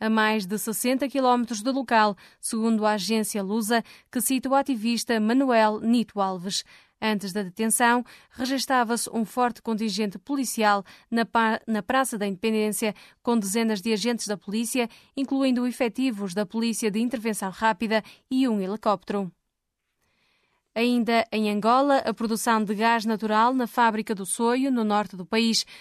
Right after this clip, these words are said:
está parada devido a problemas técnicos, noticia o semanário angolano A Expansão. A produção de gás natural tem estado limitada a cinquenta por cento da capacidade e o último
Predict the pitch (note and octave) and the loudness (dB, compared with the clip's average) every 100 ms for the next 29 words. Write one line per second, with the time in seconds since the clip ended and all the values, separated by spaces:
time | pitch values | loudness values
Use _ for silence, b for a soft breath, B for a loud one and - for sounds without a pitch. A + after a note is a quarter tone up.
0 | B - - A#3+ A3+ - B3 B3 B3+ G#3 | B -12 0 2 2 2 4 6 4 2
1 | F#3+ F#3+ A3 G3+ G#3+ - B3+ B3+ A3 G3 | -4 -2 -2 0 -2 -2 -2 0 0 -2
2 | F3 - G#3+ G#3+ G#3+ A3+ G#3+ B B _ | -4 -4 -2 -2 -2 -2 -6 B B _
3 | C4 D4 B3 C4+ B3 A#3 - B3+ B3+ A#3+ | -2 0 0 0 0 0 0 0 2 2
4 | A#3+ A#3+ C#4 A3+ A3 G#3+ G#3+ G#3 A3+ A#3+ | 2 2 2 2 2 4 2 -2 -4 -4
5 | - G#3 G3 G3+ F#3+ F3+ B B B - | -4 -4 -2 -2 -4 -8 B B B -8
6 | A3 A#3+ B3 - B3 A3+ G#3+ G#3+ A3+ G#3+ | -4 -2 -2 0 2 2 0 2 2 0
7 | G#3+ G#3+ A3 A#3+ C4 C4 A3+ - A3+ G3 | -4 0 2 2 2 -2 -4 0 0 0
8 | G#3+ C#4+ C4+ - A#3 G#3+ G#3+ - G#3+ - | 0 2 2 4 2 4 0 -2 -4 -2
9 | A3+ D4 D4 C4 G#3+ - B3 G#3+ G#3 G3+ | 0 0 0 -2 -2 -4 -4 -2 -6 -4
10 | A3 C4+ B3+ A3+ A3 - B B B - | -2 -2 0 2 2 0 B B B -2
11 | A3+ A3+ A3+ G3+ A3 G#3 | 0 2 0 0 0 0